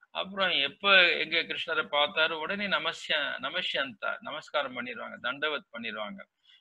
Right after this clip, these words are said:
அ, கிருஷ்ணர் ரூபமா இருக்கட்டும், கிருஷ்ணர் நாமமா இருக்கட்டும், அவருடைய பு-, இதை கேட்டாலே அவங்களுக்கு வந்து they will, அ, அ, கீழே விழுந்து நமஸ்காரம் பண்ணுவாங்க. "நமஸ்யந்த சாமாம் பக்தியா", ரொம்ப பக்தியோட எனக்கு வந்து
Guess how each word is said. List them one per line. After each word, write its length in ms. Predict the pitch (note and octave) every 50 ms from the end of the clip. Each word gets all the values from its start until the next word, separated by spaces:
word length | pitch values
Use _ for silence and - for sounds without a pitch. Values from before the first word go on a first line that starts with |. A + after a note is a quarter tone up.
| _ _ -
அ, 120 | A#2+ A2+ G#2+ -
கிருஷ்ணர் 340 | B2+ A#2+ - C3+ B2 A#2 A#2
ரூபமா 420 | B2+ C#3 D3 C3 C#3+ C#3+ C#3+ C#3
இருக்கட்டும், 460 | C3+ B2+ A2+ B2+ A#2 - C#3 C3+ B2+
கிருஷ்ணர் 340 | A2+ B2 A#2+ - B2 A2+ G#2+
நாமமா 360 | A2 B2 C3+ C#3+ C#3+ C#3 C#3+
இருக்கட்டும், 440 | C#3 C3+ C3 C3 C3 A2 G2 C#3+ C#3
அவருடைய 320 | C3 B2 A#2+ A#2 A2+ G#2+ G2 -
பு-, 120 | B2+ A#2+
இதை 180 | B2+ B2+ A#2+ G2+
கேட்டாலே 480 | - D#3 F3 F3 - E3+ D#3 D3+ D#3+ E3
அவங்களுக்கு 400 | D#3 D3 C#3+ C#3 C3 B2+ G#2+ B2
வந்து 320 | B2 A#2+ B2+ C#3+ E3+ F#3+ -
they 120 | C3 B2+
will, 260 | B2+ B2 A#2 A2 A2 A2+ _ _ _ _ _ _ - G#2
அ, 180 | G#2+ G#2 G#2 G#2 _ _ _ _ _ _ -
அ, 300 | - A#2 A#2 - A2+ A2+ _ _ _
கீழே 260 | _ - E3 D#3 C#3 B2+
விழுந்து 300 | B2 C3+ C3+ C3+ C3+ B2+
நமஸ்காரம் 520 | A#2+ A#2+ C3 C3+ - - C3 B2 A#2 A2+
பண்ணுவாங்க. 280 | A2 G#2+ G#2 G#2 - - _ -
"நமஸ்யந்த 680 | B2 C3 C#3+ D3+ D3 - C#3 B2+ B2 A2+ G2 - C#3 G#2+ - -
சாமாம் 440 | A2+ A2 A2 A2 A2 A2+ C3+ E3 G#3+ _ _ _ - - - - _ _ _ -
பக்தியா", 400 | A#2+ A#2 - _ - B2+ B2 B2
ரொம்ப 580 | - G#2+ A2 B2+ C3+ C#3+ D#3+ D#3+ D#3+ D3 C3 A2+
பக்தியோட 840 | G#2 A2+ A2+ G#2 _ - - C#3+ C#3+ C#3+ D3 D3 D3 C#3 A#2 - - - - - - _ _
எனக்கு 320 | - A#2 B2 A#2 G#2 - A#2+
வந்து 320 | A#2 C3 D#3 F#3+ A#3 -